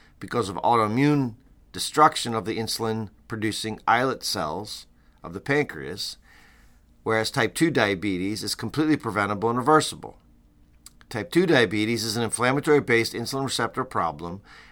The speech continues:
that is acquired over years of poor quality standard American dietary choices, coupled with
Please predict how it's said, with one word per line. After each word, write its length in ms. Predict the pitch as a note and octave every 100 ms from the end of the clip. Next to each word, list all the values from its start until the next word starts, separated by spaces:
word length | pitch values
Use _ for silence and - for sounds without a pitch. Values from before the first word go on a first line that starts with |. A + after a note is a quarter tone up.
| _
that 100 | A2+
is 160 | A#2 G#2+
acquired 400 | - C3 C3 C3
over 160 | G#2+
years 340 | G#2+ A#2+ C3+ B2+
of 140 | G#2
poor 220 | - C3
quality 400 | C3 C3 A#2+ B2
standard 400 | A#2+ - A#2 B2
American 560 | B2 B2 B2 B2 C3+ B2+
dietary 680 | G#2 G2 G2+ - A#2 A2+ B2
choices, 760 | - F#2+ F2 - F2 A#2 - - - - _ -
coupled 320 | C3 C#3 C3
with 360 | C#3 - -